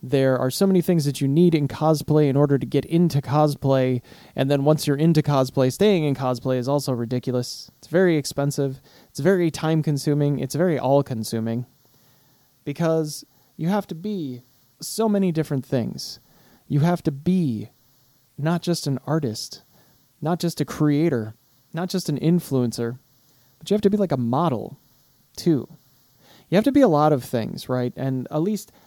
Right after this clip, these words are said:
that is what the online space wants you to think. There's still a camp.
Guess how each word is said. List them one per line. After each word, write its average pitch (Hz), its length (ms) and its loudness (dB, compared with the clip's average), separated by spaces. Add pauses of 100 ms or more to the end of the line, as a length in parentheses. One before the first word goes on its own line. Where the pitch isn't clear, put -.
(140)
that 175 680 4 (400)
is 170 220 8
what 170 140 6
the 175 100 4
online 160 280 4
space 147 320 0
wants 131 360 0
you 123 140 2
to 123 180 0
think. - 520 0 (640)
There's 165 200 4
still 247 260 4
a 220 80 6
camp. 165 440 0